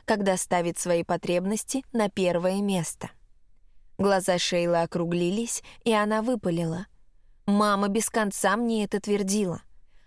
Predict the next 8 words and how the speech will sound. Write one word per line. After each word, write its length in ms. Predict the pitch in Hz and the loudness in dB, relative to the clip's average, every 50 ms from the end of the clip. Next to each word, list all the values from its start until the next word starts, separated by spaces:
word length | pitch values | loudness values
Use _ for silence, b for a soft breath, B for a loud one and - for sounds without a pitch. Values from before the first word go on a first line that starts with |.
| - - | -10 -4
Она 280 | - 220 220 208 202 196 | -2 0 2 2 2 2
рассказала 640 | 190 185 - - 202 185 170 - 196 196 202 208 - | 0 0 0 0 0 0 2 2 2 2 2 0 0
о 120 | - 214 202 | 0 0 0
бесконечных 920 | 190 202 190 - - 208 185 180 180 185 185 180 - - 196 185 175 - | 0 0 -2 -2 -2 -2 -2 0 0 -2 -2 -2 -2 -2 -2 -4 -4 -2
маминых 480 | 185 180 175 175 175 170 170 180 170 | 0 0 0 0 0 0 0 0 0
жалобах 480 | 190 180 185 175 170 175 170 185 180 - | 0 2 2 2 2 2 0 -2 -2 -2
на 220 | 196 196 190 180 | -2 -2 -2 -2
то, 260 | - - 208 233 254 | -2 0 0 0 0